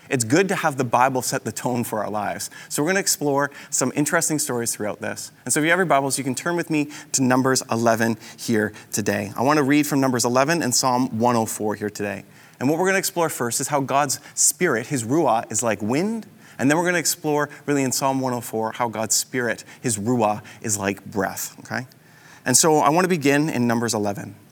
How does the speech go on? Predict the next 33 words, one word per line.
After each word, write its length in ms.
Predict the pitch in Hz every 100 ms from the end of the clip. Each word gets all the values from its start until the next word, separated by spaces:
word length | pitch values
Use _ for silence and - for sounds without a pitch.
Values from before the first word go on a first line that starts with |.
| _ _ - -
And 120 | 139
this 140 | 196 247
is 80 |
a 60 | 220
bit 160 | 190 180
of 60 |
a 60 | 170
strange 360 | - 127 131
story. 280 | - 101 107
Actually, 440 | 127 147 170 165 160 - - -
uh, 120 | 143
throughout 280 | 139 190 233
our 100 | 190
passages 640 | - 147 147 143 131 123
and 100 | -
throughout 300 | 117 151 175
our 80 | 156
time 320 | - 151 135
in 160 | 113 117
this 160 | 127
series, 320 | - 131 110 104
really 180 | 143
looking 280 | 135 131 143
in 80 | 120
the 40 |
Old 140 | 117 110
Testament, 400 | 117 - 107 104 - -
we're 100 | 156
gonna 80 | 208
be 80 | 214
exploring 360 | - 160 160
some 180 | 151 139
really, 320 | 135 151 147